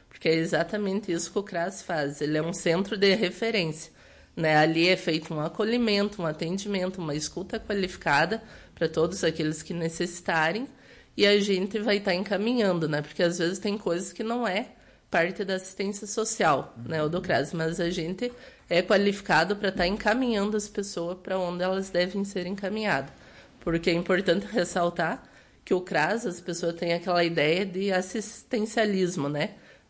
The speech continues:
O cras não é essa coisa, ele tem a política pública, né, que ela é executada, que é justamente a promoção de direitos, né, a garantia de acesso a direitos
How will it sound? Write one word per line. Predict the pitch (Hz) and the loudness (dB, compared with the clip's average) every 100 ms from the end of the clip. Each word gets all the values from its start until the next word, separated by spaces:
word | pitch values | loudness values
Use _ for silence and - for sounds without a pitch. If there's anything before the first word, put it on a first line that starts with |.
| _ - | _ -14
O | |
cras | - 180 185 220 | -2 4 4 4
não | 220 220 | 2 4
é | 226 | 2
essa | 240 202 | 2 -2
coisa, | 180 160 156 147 | -2 -2 -2 -2
ele | 165 | -2
tem | 170 170 | 0 -2
a | |
política | 170 180 180 208 - 208 | 0 -2 -4 -6 -4 -4
pública, | 196 - 170 208 262 269 | -2 -2 -2 -2 -4 -2
né, | 208 170 220 - - _ | 0 -2 -4 -12 -20 _
que | - | -2
ela | 175 165 | 2 4
é | 165 170 | 4 2
executada, | 185 196 190 - 180 160 175 196 | -2 -4 -4 -4 0 0 0 -4
que | 202 | -2
é | 175 | -2
justamente | 180 196 220 240 214 175 196 202 | -2 -6 -4 -2 -2 -2 -4 -4
a | 196 | -6
promoção | - 190 202 208 - 175 196 | -6 -4 -2 -2 0 0 2
de | 190 | 0
direitos, | 175 190 170 175 196 147 147 | 0 2 4 2 0 -8 -4
né, | 143 | -2
a | 143 | 0
garantia | 156 156 160 - - 190 | 0 -2 -4 -6 -6 -4
de | 185 | -2
acesso | 175 165 156 160 | -2 -4 -4 -4
a | 190 | -6
direitos | 175 202 165 143 - - | -6 -4 -4 -6 -8 -10